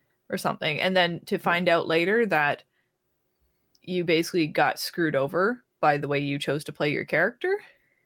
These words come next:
when it was a very legitimate choice is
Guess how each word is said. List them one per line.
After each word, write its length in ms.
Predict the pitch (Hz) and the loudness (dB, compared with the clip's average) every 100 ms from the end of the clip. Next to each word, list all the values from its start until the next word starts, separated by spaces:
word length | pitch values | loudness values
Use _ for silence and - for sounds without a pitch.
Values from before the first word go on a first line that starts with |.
| _ _ | _ _
when 180 | 180 170 | -2 0
it 60 | 123 | 0
was 120 | 165 | 0
a 60 | |
very 200 | 143 160 165 | 0 2 2
legitimate 460 | 156 127 165 156 | 0 -2 -2 -4
choice 500 | - 156 302 - - - - - - _ _ _ _ | -4 -2 0 -2 -8 -14 -20 -20 -20 _ _ _ _
is 200 | 240 240 | -2 -2